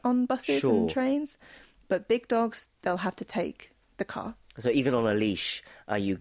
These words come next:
Speaker 2: can't let the dog walk by itself in the station,
Speaker 1: Yeah.
Speaker 2: like in some countries. Uh, so unfortunately, you have to keep that in mind.
Speaker 1: That's right, yeah.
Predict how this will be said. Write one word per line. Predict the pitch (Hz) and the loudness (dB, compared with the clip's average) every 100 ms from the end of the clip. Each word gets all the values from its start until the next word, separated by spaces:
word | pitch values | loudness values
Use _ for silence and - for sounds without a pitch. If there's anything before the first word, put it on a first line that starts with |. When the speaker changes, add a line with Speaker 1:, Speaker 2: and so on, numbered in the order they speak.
| - | -8
Speaker 2:
can't | - 113 113 | -6 -4 -2
let | 104 - 104 - | -2 -4 -10 -8
the | 95 87 | -6 -2
dog | 107 90 | 0 0
walk | 101 107 104 - - | 0 0 0 -4 -4
by | 92 | -4
itself | - - 104 - | -2 0 -2 -2
in | 101 | -6
the | 95 | -6
station, | - 92 90 101 92 | -2 -4 -2 -4 0
Speaker 1:
Yeah. | 90 | 0
Speaker 2:
like | 87 - | 0 -2
in | 87 | -2
some | 139 | -2
countries. | - 92 - 85 82 - - - - - | -2 -6 -4 -6 -6 -10 -12 -16 -16 -8
Uh, | 95 | -8
so | - 90 | -4 -6
unfortunately, | 92 113 - 95 95 - - - | -2 -4 -2 -2 -2 -4 -8 -6
you | |
have | - | -4
to | - | -4
keep | 113 | -6
that | 95 82 | -4 -6
in | 87 | -6
mind. | 73 71 - - | -8 -8 -12 -4
Speaker 1:
That's | 185 170 - | -2 -2 -2
right, | 175 160 175 | -2 -2 0
yeah. | 151 156 | 0 0